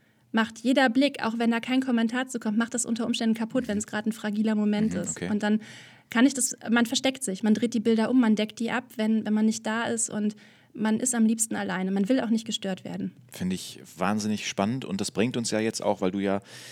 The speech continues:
Speaker 2: also es kommt jetzt ja immer weiter raus, dass du halt eben, also das habe ich am Anfang ja nicht gesagt, eben keine Bildhauerin bist, sondern dass du malst. Also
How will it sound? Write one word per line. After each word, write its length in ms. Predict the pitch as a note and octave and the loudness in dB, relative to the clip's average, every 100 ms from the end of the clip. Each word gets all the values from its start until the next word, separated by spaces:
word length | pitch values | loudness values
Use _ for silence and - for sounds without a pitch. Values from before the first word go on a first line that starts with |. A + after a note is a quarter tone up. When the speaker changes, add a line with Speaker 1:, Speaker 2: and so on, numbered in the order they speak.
| - - | -16 -6
Speaker 2:
also 180 | F#2 | -4
es 80 | F2+ | -2
kommt 160 | - A2+ | 0 0
jetzt 160 | A2 | 0
ja 60 | - | 0
immer 200 | A2+ G#2+ | 0 2
weiter 200 | G2 G2+ | 2 0
raus, 260 | F2 G2+ A#2 | 2 2 2
dass 140 | G2+ | -2
du 200 | - A2 | -2 0
halt 240 | G#2 G2+ G2 | 4 4 2
eben, 360 | - G2 F#2+ - - - - | -2 -2 -2 -6 -14 -20 -14
also 200 | - E2 | -10 -8
das 120 | D#2+ | -6
habe 120 | F#2 | -4
ich 80 | F#2+ | -4
am 80 | F#2 | -2
Anfang 220 | F2+ G#2 | -2 0
ja 60 | F#2+ | 0
nicht 120 | F#2+ | 0
gesagt, 360 | G2 A2 G#2+ - | 2 4 2 2
eben 220 | E2 F2 | -4 -2
keine 300 | - G#2 G#2+ | 0 2 2
Bildhauerin 540 | A2 G#2 G#2+ G#2+ G#2 G#2+ | 2 0 4 4 4 0
bist, 180 | A2 | -2
sondern 240 | - G#2 G2 | 0 0 0
dass 140 | - | -4
du 100 | - | -4
malst. 680 | F#2 F2 F2 F#2 C3+ - - | -2 0 0 0 -2 -2 -4
Also 220 | F#2+ G2+ | -2 0